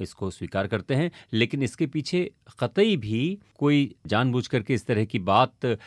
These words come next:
नहीं की गई जिससे कि लोगों को लगे कि हम किसी का पक्ष ले रहे हैं या नहीं ले रहे हैं। कई बार प्रोग्राम की भागम भाग में इस तरह का होता है कि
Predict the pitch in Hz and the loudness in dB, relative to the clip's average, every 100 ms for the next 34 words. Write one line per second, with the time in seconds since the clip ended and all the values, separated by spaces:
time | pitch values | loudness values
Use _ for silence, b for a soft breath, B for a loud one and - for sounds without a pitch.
0 | B - 104 131 165 120 113 135 113 117 | B -2 2 4 4 4 2 2 -2 -4
1 | 101 92 101 107 95 98 92 98 98 95 | -4 0 0 0 -2 0 0 2 0 -2
2 | 92 98 92 - - 101 95 - 98 - | -4 -4 -6 -8 -10 -6 -6 -4 -6 -4
3 | 101 95 101 104 92 85 95 120 120 139 | -2 -2 -2 -2 -2 -2 -2 -2 0 -2
4 | 170 B B 147 151 151 165 156 139 117 | -2 B B 2 6 6 4 4 2 0
5 | - 127 110 120 147 151 - 143 143 120 | -2 -2 2 2 2 0 0 2 2 2
6 | 101 117 117 107 120 120 110 - 110 107 | 0 0 0 0 0 0 -4 -2 -2 -2
7 | 98 107 120 117 107 | -2 -2 -4 -2 -4